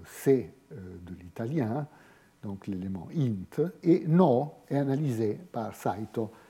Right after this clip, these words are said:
comme un marqueur de, euh, finitude. Donc ce qui est intéressant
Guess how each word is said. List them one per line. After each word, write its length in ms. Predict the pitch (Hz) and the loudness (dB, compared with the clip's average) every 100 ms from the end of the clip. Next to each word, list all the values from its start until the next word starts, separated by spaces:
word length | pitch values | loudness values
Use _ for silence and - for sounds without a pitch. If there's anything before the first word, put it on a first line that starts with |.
| _ _ | _ _
comme 340 | - 120 110 | 2 2 2
un 600 | 110 113 - 117 117 110 123 | -2 -4 -4 -4 -2 -4 -4
marqueur 680 | 110 113 - 151 123 98 90 117 101 - _ _ _ | -4 -4 2 4 6 4 -4 -6 -6 -18 _ _ _
de, 340 | 120 123 123 - _ - | 2 2 2 -4 _ -6
euh, 120 | 107 | -6
finitude. 760 | - 131 135 127 202 120 98 95 - _ - _ _ | -2 0 0 4 4 4 -2 -8 -10 _ -20 _ _
Donc 140 | 147 | -6
ce 80 | - | -2
qui 120 | - | 6
est 120 | 175 | 6
intéressant 800 | 160 131 143 147 147 143 123 156 | 6 4 6 6 6 4 4 -2